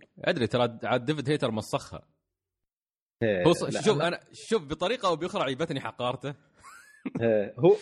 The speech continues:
Speaker 2: هو شر كان لابد منه.
Speaker 1: بس، بس إنه يعني، آه، خلاص يعني، آه، ترى يعني ك-، كوجيما هو اللي اختاره، م-، يعني ما، ما يهو غصبًا عليك، ما بهو اللي قال: "خذ مكانك" أو نافسك على المكان، لا،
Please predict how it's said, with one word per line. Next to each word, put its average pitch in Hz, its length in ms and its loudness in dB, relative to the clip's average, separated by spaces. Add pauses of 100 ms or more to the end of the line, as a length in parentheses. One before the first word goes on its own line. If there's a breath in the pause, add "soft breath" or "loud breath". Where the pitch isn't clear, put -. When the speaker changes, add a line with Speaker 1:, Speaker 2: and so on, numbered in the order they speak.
Speaker 2:
هو 185 60 2
شر 208 280 0
كان 185 180 -2
لابد 147 500 -4
منه. 90 220 -8 (880)
Speaker 1:
بس، 170 240 2
بس 156 260 -2
إنه 202 160 0
يعني، 147 560 0
آه، 110 240 -2
خلاص - 360 -4
يعني، 92 280 -10
آه، - 160 -16 (540)
ترى 165 160 4
يعني 151 440 -2
ك-، 143 460 -6
كوجيما 160 380 0
هو 170 80 0
اللي 151 100 -2
اختاره، 110 340 -4
م-، 120 100 -2
يعني 131 300 -2
ما، 143 220 2
ما 151 180 0
يهو 127 180 -2
غصبًا 104 340 -6
عليك، 98 360 -8 (560)
ما 135 80 2
بهو 147 180 2
اللي 123 260 0
قال: 104 280 -2
"خذ 113 160 -4
مكانك" 104 460 -4
أو 101 80 0
نافسك 101 340 -4
على 95 80 -4
المكان، 98 300 -4
لا، 123 260 -6